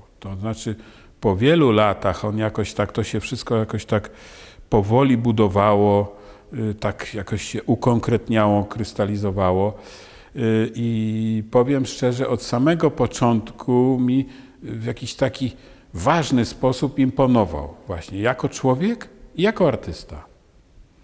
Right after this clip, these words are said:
Ale pierwsze nasze spotkanie to było, o, to powiem nawet, y,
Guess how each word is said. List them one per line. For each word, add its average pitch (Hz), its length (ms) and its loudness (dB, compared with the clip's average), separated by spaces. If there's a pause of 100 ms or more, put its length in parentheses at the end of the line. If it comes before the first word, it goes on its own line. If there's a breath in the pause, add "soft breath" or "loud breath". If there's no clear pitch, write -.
(460 soft breath)
Ale 127 280 2
pierwsze 147 640 2
nasze 135 340 0
spotkanie 113 1000 -4
to - 120 -6
było, 120 380 -2 (100)
o, 151 260 2 (680 loud breath)
to 151 100 -6
powiem 170 320 2
nawet, 190 360 0 (340 loud breath)
y, - 40 -4